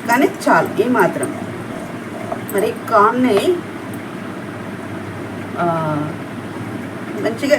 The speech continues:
ఎంజాయ్ చేయాలంటే దీన్ని తినేటప్పుడు పౌడర్ కాస్త తక్కువే ఉండాలండి. మైదా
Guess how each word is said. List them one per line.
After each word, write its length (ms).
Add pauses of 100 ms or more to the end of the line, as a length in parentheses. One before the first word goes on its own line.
ఎంజాయ్ 360
చేయాలంటే 500 (100)
దీన్ని 220 (680)
తినేటప్పుడు 600 (680)
పౌడర్ 420
కాస్త 380
తక్కువే 400
ఉండాలండి. 480 (100)
మైదా 260